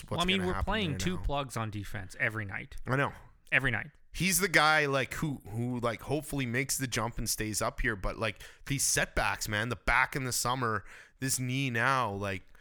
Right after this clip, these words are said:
Speaker 2: How about Troy Stetcher getting, getting a scratch, too? What do you think of that?
Speaker 1: I think that was okay.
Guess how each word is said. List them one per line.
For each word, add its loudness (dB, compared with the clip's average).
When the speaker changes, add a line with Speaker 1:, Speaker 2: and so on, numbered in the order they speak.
Speaker 2:
How 2
about 0
Troy 0
Stetcher -4
getting, -6
getting -2
a -8
scratch, -8
too? -10
What -10
do -8
you -10
think -8
of -12
that? -12
Speaker 1:
I 0
think -4
that 0
was -6
okay. -6